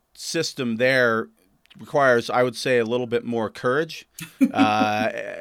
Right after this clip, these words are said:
Speaker 1: than maybe it did in Utah, where I'm at, although Utah was a lot more locked down than I hoped it would be.
Speaker 2: Wow.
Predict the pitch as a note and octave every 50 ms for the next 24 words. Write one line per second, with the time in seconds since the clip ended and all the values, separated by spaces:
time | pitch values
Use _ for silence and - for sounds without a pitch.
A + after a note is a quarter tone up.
0 | E2 - A#2+ B2+ B2 C3 B2+ B2+ B2+ B2 B2+ B2+ C3 B2 B2 B2 A2+ A2+ A#2+ B2+
1 | A#2+ A#2+ A#2+ B2 C3+ B2+ - C3+ B2 B2 C3 B2+ A#2 A2+ A2 A2+ A#2+ A2+ A2+ A2
2 | A2+ A#2+ B2 - A#2 A#2 A#2 A2+ B2 A#2+ A#2+ C3 G3+ A3+ - - G#3+ F#3 D#3 C3
3 | B2 A2 G#2+ - - - _ _ _ _ _ _ _ _ - G#2+ A2+ C3+ D#3 C#3
4 | A#2+ C#3+ C#3 C3 C3 C#3 C3+ B2+ - - C3 B2 B2 A2+ A2+ A2+ A#2 B2+ B2+ B2
5 | A#2+ A2 - A2+ F#2+ - F#2 E2 D2+ D#2+ D#2+ E2+ - C3+ D3+ D3 C#3+ C#3 C3+ C3
6 | C3